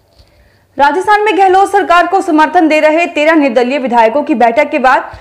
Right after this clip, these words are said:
जो संदेश निकल कर आया है, वह बिल्कुल साफ है। बैठक में शामिल तेरह निर्दलीय विधायकों ने स्पष्ट कर दिया है कि वह हर हाल में, हर परिस्थिति में मुख्यमंत्री अशोक गहलोत के साथ हैं।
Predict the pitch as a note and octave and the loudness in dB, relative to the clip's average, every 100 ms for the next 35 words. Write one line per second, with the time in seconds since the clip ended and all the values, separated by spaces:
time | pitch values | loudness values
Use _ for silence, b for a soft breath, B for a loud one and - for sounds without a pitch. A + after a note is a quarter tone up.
0 | B C4 G4 G4+ F#4 E4+ F#4 D4 D4+ D#4+ | B -2 -2 2 2 2 0 0 0 0
1 | E4 D4 C4+ D4 D4+ E4 D4 D#4+ A#3+ B3 | 2 2 4 2 2 0 0 -2 -2 -6
2 | B3 C#4+ - D#3+ - C4 - - - G3+ | -4 -6 -2 -2 0 -2 -4 -16 -6 -2
3 | G#3 A#3+ B3 C4 C4 B3 D4 D4 E4 F#4 | -2 -2 -2 -2 0 0 -2 -2 0 2
4 | E4+ B3 C#4 E4 D4+ B3+ B3 B3 D#4 D#4+ | 0 0 0 0 -2 0 0 2 0 0
5 | F#4+ B B B - G4 G4 G4+ F#4 E4 | -2 B B B -4 -2 -2 -2 -2 0
6 | F#4 F#4 F#4+ G4 F#4 F#4 D4 E4+ E4+ B3+ | 0 0 0 0 0 0 2 0 0 0
7 | C#4+ C#4+ D#4+ E4+ - E4+ E4+ B3 B3 C4+ | 0 2 0 -2 -2 -2 0 -2 -2 -4
8 | E4 D#4 - B B B F#4 G4+ F4+ D#4 | 0 0 -2 B B B -2 0 0 0
9 | F4+ E4+ - C4+ A#3 A3 F3 E3 F#3 F#3 | 0 -2 0 0 0 -2 -2 -4 -8 -4
10 | D#3+ A3+ B3 | -4 -2 -6